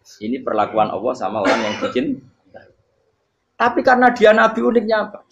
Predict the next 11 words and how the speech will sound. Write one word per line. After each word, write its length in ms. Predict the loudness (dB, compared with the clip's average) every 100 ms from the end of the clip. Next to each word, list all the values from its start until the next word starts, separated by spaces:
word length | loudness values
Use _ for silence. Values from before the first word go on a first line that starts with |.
| -20 _ _ _ _
Dino 280 | 2 6 6
Ahad 360 | 6 4 2 0
iku 160 | 2 2
kaume 320 | 6 8 8
do 160 | 6 4
nginceng 280 | 4 2 2
omahe 200 | 4 4
Nabi 200 | 2 -2
Yunus. 360 | -10 -10 -14 _ _ _ _ -4
Rame-rame 500 | 0 2 2 2 0
nginceng. 300 | -2 -8